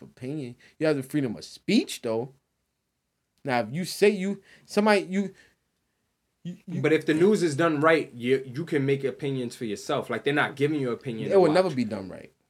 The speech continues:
Speaker 1: Never.
Speaker 2: It used to be.
Speaker 1: No, I don't think ever.
Speaker 2: It used to
Speaker 1: I
Speaker 2: be.
Speaker 1: never seen the news
Speaker 2: When we
Speaker 1: break
Speaker 2: first
Speaker 1: down.
Speaker 2: got T V, it used to be
Speaker 1: I
Speaker 2: done
Speaker 1: n-,
Speaker 2: with a
Speaker 1: I ain't
Speaker 2: little
Speaker 1: gonna
Speaker 2: bit of
Speaker 1: lie.
Speaker 2: integrity.
Speaker 1: I ne-,
Speaker 2: Journalism,
Speaker 1: I never
Speaker 2: journalism was done with a little bit of
Speaker 1: I
Speaker 2: integrity,
Speaker 1: never
Speaker 2: bro.
Speaker 1: seen it. I never seen it.
Speaker 2: Bro, when they was
Speaker 1: Not
Speaker 2: reporting
Speaker 1: saying
Speaker 2: the
Speaker 1: certain
Speaker 2: Vietnam War
Speaker 1: stories.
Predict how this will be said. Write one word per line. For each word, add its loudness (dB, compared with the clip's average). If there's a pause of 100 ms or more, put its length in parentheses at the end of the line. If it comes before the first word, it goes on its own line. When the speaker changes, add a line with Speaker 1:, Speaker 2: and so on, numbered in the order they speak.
(280)
Speaker 1:
Never. 2 (260)
Speaker 2:
It 0
used -2
to -4
be. -10 (580)
Speaker 1:
No, -8
I -6
don't -6
think -14
ever. -18 (100)
Speaker 2:
It -6
used -6
to -10
Speaker 1:
I 0
Speaker 2:
be. 2
Speaker 1:
never 2
seen -8
the -8
news -10
Speaker 2:
When -2
we -2
Speaker 1:
break -10
Speaker 2:
first 2
Speaker 1:
down. 2
Speaker 2:
got -8
T -4
V, -4
it -2
used -6
to -10
be -6
Speaker 1:
I -4
Speaker 2:
done 0
Speaker 1:
n-, 0
Speaker 2:
with 0
a 0
Speaker 1:
I 0
ain't 0
Speaker 2:
little 0
Speaker 1:
gonna -2
Speaker 2:
bit 2
of -2
Speaker 1:
lie. -4
Speaker 2:
integrity. -2
Speaker 1:
I -8
ne-, -10
Speaker 2:
Journalism, 2 (120)
Speaker 1:
I -14
never -6
Speaker 2:
journalism 6
was 2
done 2
with 2
a 0
little 0
bit 0
of -2
Speaker 1:
I -2
Speaker 2:
integrity, -2
Speaker 1:
never -6
Speaker 2:
bro. -6
Speaker 1:
seen -10
it. -20
I -16
never -10
seen -18
it. -20 (260)
Speaker 2:
Bro, -2
when 0
they 6
was 6
Speaker 1:
Not 8
Speaker 2:
reporting 8
Speaker 1:
saying 6
Speaker 2:
the 2
Speaker 1:
certain 6
Speaker 2:
Vietnam 4
War 10
Speaker 1:
stories. 4